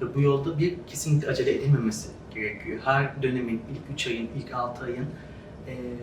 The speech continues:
gündemleri farklı oluyor. Ve bu yolda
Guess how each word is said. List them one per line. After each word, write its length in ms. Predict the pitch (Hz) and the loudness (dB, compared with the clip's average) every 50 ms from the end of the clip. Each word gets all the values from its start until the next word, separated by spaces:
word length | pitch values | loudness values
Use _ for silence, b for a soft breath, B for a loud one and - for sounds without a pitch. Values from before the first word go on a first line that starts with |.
| 113 107 - - - - - - - - - - - - - - | -6 -8 -8 -8 -10 -14 -16 -14 -14 -16 -16 -16 -16 -12 -4 2
gündemleri 560 | 135 131 131 135 131 131 139 135 143 151 - | 4 4 8 8 8 8 8 6 6 4 4
farklı 360 | - 131 - - - - 131 | 4 4 4 4 4 0 0
oluyor. 320 | 117 110 - 104 - - - - - B B B B B B - - | 0 0 0 -2 -4 -12 -12 -14 -14 B B B B B B -6 2
Ve 300 | 151 170 - - - - - - - 135 143 | 6 6 6 6 6 2 -4 -6 -4 2 4
bu 60 | 147 | 6
yolda 480 | 151 156 156 151 - 190 185 - - | 6 6 6 4 2 0 0 0 0